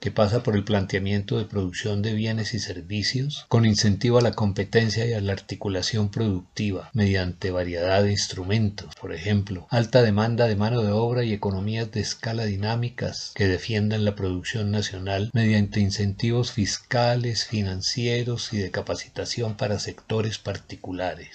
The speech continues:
El empleo debe asegurarse en condiciones dignas de estabilidad, remuneración y capacitación,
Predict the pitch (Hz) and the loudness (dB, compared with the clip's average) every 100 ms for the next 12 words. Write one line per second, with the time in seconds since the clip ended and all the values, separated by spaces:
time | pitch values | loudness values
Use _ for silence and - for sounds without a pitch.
0 | - 98 85 82 80 107 104 110 113 113 | -12 -8 -8 -8 -2 4 6 4 2 -2
1 | - 107 120 127 - 98 101 110 107 131 | -2 2 4 4 4 2 4 2 2 0
2 | 117 107 98 95 110 113 117 113 131 135 | 2 2 2 0 0 0 0 0 2 2
3 | 127 110 - - 98 95 92 98 123 123 | 0 0 -2 -4 -4 -4 -4 -2 -2 0
4 | 123 101 98 90 - 120 117 123 107 98 | 0 0 0 -4 -4 -2 -4 -2 -4 -4
5 | - | -6